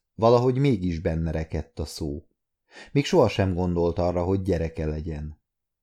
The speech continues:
Nem akarta, hogy a fiának vagy a kislányának ugyanolyan nehéz élete legyen, mint az övé.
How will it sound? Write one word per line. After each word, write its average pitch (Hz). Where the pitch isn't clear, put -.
Nem 120
akarta, 90
hogy 82
a 78
fiának 101
vagy 76
a 76
kislányának 98
ugyanolyan 98
nehéz 87
élete 85
legyen, 87
mint 90
az 85
övé. 73